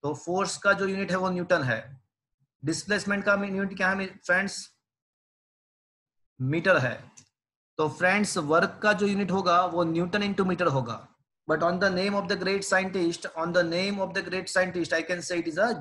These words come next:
joule। But अभी हमको निकालना है यहाँ पे right side में, मैं right side अभी लिख रहा हूँ, Newton into meter।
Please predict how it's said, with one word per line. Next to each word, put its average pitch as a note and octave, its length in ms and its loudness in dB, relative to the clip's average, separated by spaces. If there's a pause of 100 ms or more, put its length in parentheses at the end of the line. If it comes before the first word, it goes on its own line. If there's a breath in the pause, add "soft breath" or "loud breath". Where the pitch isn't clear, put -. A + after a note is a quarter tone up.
(120)
joule। D3 220 2 (1120)
But D3 120 2
अभी D#3+ 240 0
हमको G3 280 2
निकालना G3 480 2
है G3+ 440 0 (240)
यहाँ D#3+ 220 4
पे F#3 160 4
right E3+ 240 4
side F#3 200 0
में, F#3 240 -4 (220)
मैं E3+ 160 2
right D#3+ 300 2
side F#3+ 180 2
अभी F#3 120 0
लिख F#3 140 -2
रहा F3 120 4
हूँ, E3+ 360 -2
Newton F#3 480 0 (140)
into F#3+ 260 -4
meter। C#3 440 0